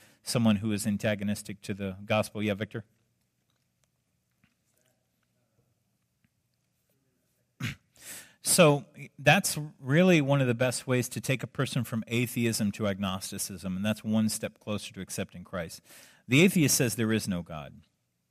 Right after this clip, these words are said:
So then the response from us would be, <clears throat> "So you have, as you said, you have searched all of creation, you have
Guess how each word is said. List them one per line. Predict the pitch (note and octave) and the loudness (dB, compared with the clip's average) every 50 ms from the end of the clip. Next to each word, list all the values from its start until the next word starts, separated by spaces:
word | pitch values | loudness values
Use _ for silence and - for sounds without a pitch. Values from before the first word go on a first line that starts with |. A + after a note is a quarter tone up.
| _ _ _ _ _ _ _ _ - - - - - _ | _ _ _ _ _ _ _ _ -20 -20 -20 -20 -20 _
So | _ - - - C#3 C3+ | _ 0 2 4 4 4
then | B2+ C#3 C#3+ D3+ | 6 4 6 6
the | D3 C#3 | 6 4
response | C3 C3+ B2 - - - E3 E3 E3+ E3 C3+ - - - - - - | 4 2 0 -2 0 2 2 2 2 0 -2 -4 -6 -8 -8 -12 -10
from | - - C#3 B2+ C3 | -4 -2 0 2 2
us | C3 C3+ B2+ - - - | 2 2 0 -2 -4 -6
would | B2+ A#2 A2 | -6 -6 -2
be, | A2 A2+ A2 A2 A2 F#2 - _ _ _ - | 0 0 0 0 0 -4 -6 _ _ _ 0
<clears throat> | C#3+ C#3+ C#3+ B2 A2 | 2 2 2 2 0
"So | - - - C3+ A#2 | -2 0 0 2 2
you | A2 A2 B2 C#3+ C#3+ | 2 2 2 4 4
have, | C3+ C3+ B2+ B2+ - | 4 4 2 0 -2
as | - A2+ G#2+ - | -2 -2 -2 -2
you | - B2 | -4 -4
said, | - - - G#2+ G2 F#2 F#2 | -2 0 2 2 2 0 -2
you | G#2+ A2+ A2+ | -4 -4 -4
have | A2+ G2+ F#2 | -4 -2 -2
searched | - - - D3 C3+ C#3+ C#3 - - - - - - _ _ _ _ _ _ _ _ _ _ _ _ | -2 0 2 2 2 2 0 -4 -8 -8 -8 -10 -16 _ _ _ _ _ _ _ _ _ _ _ _
all | - A#2 B2 C#3 D#3 E3 | 4 6 8 8 8 6
of | D#3+ - | 4 0
creation, | - - F3+ D#3 A#2+ A2 G#2+ - - - A#2 A#2 A#2 | 0 0 2 2 4 2 2 0 -2 -2 -4 -4 -4
you | A2+ G#2 A2+ C3+ C#3 | -4 0 2 2 2
have | A#2 A#2+ A#2 A#2 | 2 0 -2 -4